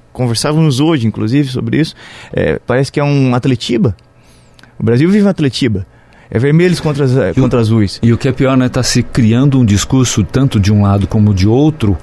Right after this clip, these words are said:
Speaker 1: Sectário.
Speaker 2: em várias questões, separatista e de ódio.
Speaker 1: É, tá,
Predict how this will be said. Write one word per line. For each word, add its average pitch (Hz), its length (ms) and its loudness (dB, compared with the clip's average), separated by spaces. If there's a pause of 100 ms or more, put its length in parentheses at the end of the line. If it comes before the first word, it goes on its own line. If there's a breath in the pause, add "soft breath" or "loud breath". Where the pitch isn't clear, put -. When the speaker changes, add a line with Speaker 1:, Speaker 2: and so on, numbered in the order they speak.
Speaker 1:
Sectário. 135 380 0
Speaker 2:
em 101 40 2
várias 135 420 2
questões, 127 680 -2 (160 loud breath)
separatista 143 1300 0 (240 loud breath)
e 135 100 2
de 147 140 4
ódio. 127 380 2 (440 loud breath)
Speaker 1:
É, 117 160 0
tá, - 140 -4